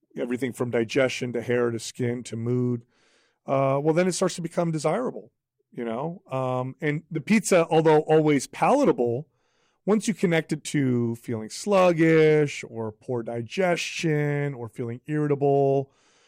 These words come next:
or poor performance in the gym, well, it becomes less desirable. You wanna be in a position where you want to eat what you wanna eat and you don't wanna eat what you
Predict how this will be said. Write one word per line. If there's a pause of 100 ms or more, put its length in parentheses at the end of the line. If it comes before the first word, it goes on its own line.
(160)
or (260)
poor
performance
in
the
gym,
well,
it
becomes
less
desirable. (480)
You
wanna
be
in
a
position
where (800)
you
want
to
eat
what
you
wanna
eat
and
you
don't
wanna
eat
what
you